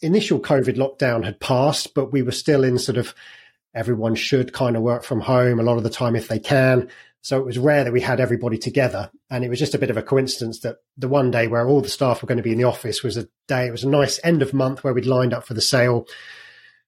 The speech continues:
'Cause I do feel like for the junior staff, it's less important that they're on board, to be quite blunt about it. They're not critical in whether the business succeeds or fails.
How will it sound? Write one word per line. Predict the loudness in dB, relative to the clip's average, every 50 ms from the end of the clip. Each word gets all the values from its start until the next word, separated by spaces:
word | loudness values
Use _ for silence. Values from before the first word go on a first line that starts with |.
| _ _
'Cause | 0 0
I | 2
do | 2 2 2
feel | 2 2 2
like | 2 2 0 -4
for | -8 -18 _ -20 -10 -6 -2 0
the | 0 0
junior | 0 0 2 2 4 4 4 2
staff, | 2 0 -2 -2 -2 -4 -6 -8 -14 _ _ _ _ _ _ _ _ _ _ _ _ _ _ -6
it's | -4 -4 0 2
less | 2 2 2 2 0 0 0
important | 0 0 -2 -2 0 2 2 2 2 -2 -6 -8 -10 -12 -12 -10
that | -8 -8 -4 -2
they're | 0 0 2 2
on | 0 0 0
board, | 0 0 0 -2 -4 -8
to | -6 -4 -2
be | -2 -2
quite | -2 0 -2 -2 -2 -2
blunt | -2 0 0 -2 -4
about | -6 -8 -10 -10 -12 -12
it. | -14 -10 -4
They're | 0 2 2 4 4
not | 4 2 2 0 -4
critical | -4 -2 0 0 2 0 -2 0 0 0 0
in | 0 0
whether | 0 0 0
the | -2 -2
business | 0 0 0 0 -2 -4 -4 -6
succeeds | -6 -8 -6 -4 -2 -2 -2 -4 -6
or | -8 -8
fails. | -4 0 0 0 0 0 -2 -4 -6 -8